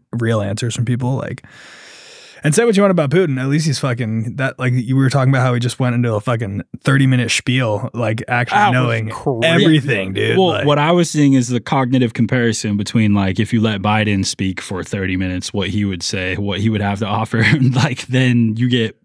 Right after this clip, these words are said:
Speaker 3: Putin on the other hand, who just goes into one thousand years of history of the state of Russia and how
Speaker 1: Yeah.
Speaker 3: it became what it is today and,
Speaker 1: Yeah.
Speaker 3: like, the position that it's in po-, like, politically.
Speaker 1: Yeah.
Speaker 3: And, like,
Speaker 1: Insane.
Speaker 3: Yeah, dude.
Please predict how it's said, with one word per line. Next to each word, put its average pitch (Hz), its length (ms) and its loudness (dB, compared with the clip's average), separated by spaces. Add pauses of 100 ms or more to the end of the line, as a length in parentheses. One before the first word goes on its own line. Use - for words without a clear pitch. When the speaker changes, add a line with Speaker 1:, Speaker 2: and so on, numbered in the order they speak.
(140)
Speaker 3:
Putin 147 280 2
on 113 140 2
the 113 100 4
other 120 220 2
hand, 104 360 -2
who 113 360 0 (340)
just 135 220 0
goes 123 180 4
into 120 220 4
one 120 300 4
thousand 117 540 2
years 113 200 4
of 107 140 0
history 110 480 0
of 98 140 0
the 98 100 -2
state 107 360 0
of 95 120 -2
Russia 101 340 0
and 98 180 0
how 127 220 0
Speaker 1:
Yeah. 101 60 2
Speaker 3:
it 104 160 -6
became 101 500 2
what 92 180 2
it 90 120 -2
is 95 180 2
today 87 480 -2
and, 127 80 -2
Speaker 1:
Yeah. 120 140 0
Speaker 3:
like, 107 100 -8
the 107 120 0
position 95 480 0
that 90 100 0
it's 87 180 -4
in 90 200 -2
po-, - 320 -8
like, 92 240 -8
politically. 95 580 -6 (420)
Speaker 1:
Yeah. 127 240 0
Speaker 3:
And, 110 120 0
like, 95 300 -2
Speaker 1:
Insane. 127 440 0 (760)
Speaker 3:
Yeah, 143 460 -2
dude. 127 300 0